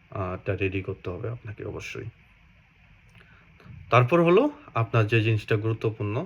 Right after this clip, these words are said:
ডকুমেন্ট সেটি হলো, আহ, আপনার, আহ, ইংলিশ প্রফিসিয়েন্সি সার্টিফিকেট, অর্থাৎ, আহ, সেটা হতে পারে আইএলটিএস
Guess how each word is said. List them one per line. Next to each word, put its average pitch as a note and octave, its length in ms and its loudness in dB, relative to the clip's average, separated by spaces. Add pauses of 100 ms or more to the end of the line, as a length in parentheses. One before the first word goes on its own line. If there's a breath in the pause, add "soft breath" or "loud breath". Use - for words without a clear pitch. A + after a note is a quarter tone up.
(160)
ডকুমেন্ট G2+ 520 -4 (200)
সেটি G#2 200 -8
হলো, A2 360 -2 (640 soft breath)
আহ, G2 360 -2
আপনার, G2+ 360 0
আহ, G#2 960 -8 (140)
ইংলিশ C3 340 6
প্রফিসিয়েন্সি G#2+ 680 -2
সার্টিফিকেট, G2 640 -8 (180)
অর্থাৎ, - 340 -6 (440 soft breath)
আহ, F#2+ 200 -4
সেটা G2+ 260 -2
হতে G2+ 180 -2
পারে F#2+ 240 -2
আইএলটিএস G2 680 -4